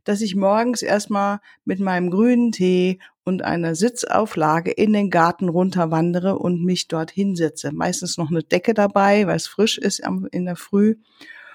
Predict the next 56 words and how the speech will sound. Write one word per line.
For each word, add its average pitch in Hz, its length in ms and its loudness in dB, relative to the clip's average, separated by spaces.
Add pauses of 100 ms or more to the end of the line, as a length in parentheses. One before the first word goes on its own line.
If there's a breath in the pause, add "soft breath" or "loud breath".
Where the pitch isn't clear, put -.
(180 loud breath)
Und 185 160 0
das 196 160 0
habe 190 160 -2
ich 180 80 -2
heute 180 160 0
Morgen 175 320 -2
auch 220 280 0
gemacht 190 400 -4
und 190 140 -4
es 190 180 -8
war 202 120 -2
so, 214 460 2
so 208 280 0
schön. 220 540 2
Und 208 280 -2 (580 loud breath)
diese, 208 640 0 (680)
einfach 214 360 -2
da 202 200 -2
zu 202 140 -4
sitzen 202 540 0
und 185 200 -4
da 202 140 0
wollte 233 280 0
ich 220 100 -4
dich 226 180 0
noch 220 140 4
mal 208 120 4
dran 202 240 0
erinnern, 233 500 2
weil 185 140 0
du 185 120 -8
kennst 277 420 0
es - 160 -2
ja - 80 0
bestimmt, 196 540 -2
weißt 208 280 2
es, - 180 -6
wie 208 60 -2
es 190 120 -4
ist, - 280 -2
wie 202 100 -6
toll 233 280 -2
es 220 140 -2
ist - 260 -2
und 233 100 -6
wie 214 120 -2
schön 285 460 0
es 185 120 -6
ist, 196 220 -4
wenn 202 180 -4
wir 214 80 -4
in 208 80 -4
der 202 100 -4
Natur 233 520 0
sind 220 520 2
und 185 360 -6